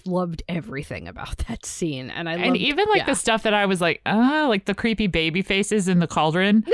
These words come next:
Speaker 1: <laughs>
Speaker 2: I was like, "This is really weird," but also, like, didn't hate it.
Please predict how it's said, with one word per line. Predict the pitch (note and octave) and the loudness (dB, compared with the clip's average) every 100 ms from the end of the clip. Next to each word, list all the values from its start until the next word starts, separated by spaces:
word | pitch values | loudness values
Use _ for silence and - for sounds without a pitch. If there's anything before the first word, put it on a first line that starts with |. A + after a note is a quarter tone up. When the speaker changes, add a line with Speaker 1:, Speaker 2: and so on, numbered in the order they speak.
| C5 | 2
Speaker 1:
<laughs> | - - | 0 -2
Speaker 2:
I | G3+ | 2
was | A3 F#3 | 2 2
like, | A#3 A3 | 0 0
"This | C4 D4+ F#4+ | -2 -2 -2
is | G4 | -2
really | F4+ F#4 F4+ | 2 4 4
weird," | D#4+ E4+ F4+ D#4 F#3 C#3+ D3+ D#3+ _ _ - | 2 2 4 4 4 2 -2 -10 _ _ -2
but | A3+ A3 | 0 2
also, | F#3 G#3 - A3 G#3+ F3+ - | 2 2 2 2 2 0 -4
like, | - F#3 F3 | 0 0 0
didn't | C4 D4 | -4 -2
hate | A3+ G3+ | 0 -2
it. | - D4 | -4 -10